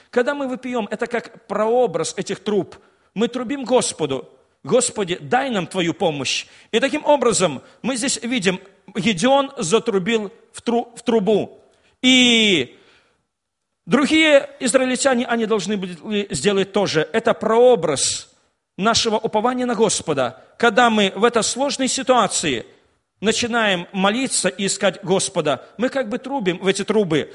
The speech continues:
Дальше написано: "И кричите: меч Господа и Гедеона".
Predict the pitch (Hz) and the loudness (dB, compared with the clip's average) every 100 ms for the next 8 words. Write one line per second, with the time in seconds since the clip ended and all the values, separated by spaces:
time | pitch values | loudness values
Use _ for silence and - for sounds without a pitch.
0 | - - 262 277 - 226 202 220 - 175 | -18 0 0 2 0 0 -2 -4 -2 -2
1 | 143 113 - _ _ - 247 254 285 - | -4 -6 -12 _ _ 2 2 2 0 2
2 | 294 240 202 170 180 196 247 294 - - | 0 2 2 2 2 2 2 2 -2 -6
3 | 214 160 233 226 - 208 214 214 180 175 | -2 2 2 2 -2 -2 -2 0 0 2
4 | 208 208 180 151 120 | 4 4 2 0 -4